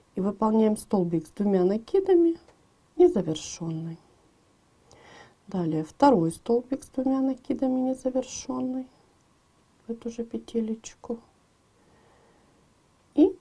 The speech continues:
третий. Выполнили. Далее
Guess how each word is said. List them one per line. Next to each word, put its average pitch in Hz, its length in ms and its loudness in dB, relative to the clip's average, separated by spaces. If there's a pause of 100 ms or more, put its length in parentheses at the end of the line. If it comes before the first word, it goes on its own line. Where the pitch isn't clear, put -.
третий. 180 580 -4 (4000)
Выполнили. 220 800 -4 (1700)
Далее 185 500 2